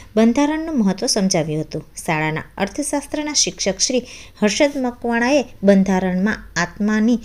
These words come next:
પ્રસ્તાવના વાંચી. શાળાના વરિષ્ઠ શિક્ષક શ્રી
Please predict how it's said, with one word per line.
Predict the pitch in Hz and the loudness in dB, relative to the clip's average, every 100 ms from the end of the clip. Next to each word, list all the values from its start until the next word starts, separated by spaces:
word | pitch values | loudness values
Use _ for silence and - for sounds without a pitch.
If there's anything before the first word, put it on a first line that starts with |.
| - - 247 | -10 -4 0
પ્રસ્તાવના | 254 - 294 311 254 190 | 0 0 -2 0 -2 -2
વાંચી. | 160 - 160 - - - - - | -4 -8 -10 -12 -20 -20 -20 -4
શાળાના | 202 180 170 170 165 | 0 4 2 0 2
વરિષ્ઠ | 185 214 - 285 | 2 2 0 -4
શિક્ષક | 285 - 269 277 | -4 -4 -4 -2
શ્રી | - | 0